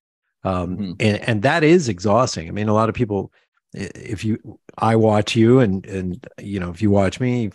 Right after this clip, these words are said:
Speaker 1: folks, you, you see I'm looking at stuff and I'm looking at, looking things up online in real time while they're talking sometimes. Um, and I think that is what makes you a great interviewer, my friend, you know, because maybe you are a little bit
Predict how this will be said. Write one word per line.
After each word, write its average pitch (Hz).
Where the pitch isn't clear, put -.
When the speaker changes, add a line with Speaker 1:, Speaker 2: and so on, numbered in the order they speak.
Speaker 1:
folks, 92
you, 92
you 98
see -
I'm 95
looking 110
at 101
stuff 101
and 95
I'm 85
looking 98
at, 95
looking 120
things 110
up 113
online 104
in 92
real 104
time 131
while 87
they're 92
talking 131
sometimes. -
Um, 92
and 110
I 113
think 175
that 151
is 120
what 131
makes 131
you 135
a 123
great 131
interviewer, 92
my 87
friend, 98
you 104
know, 101
because 107
maybe 113
you 113
are 123
a 123
little 113
bit 101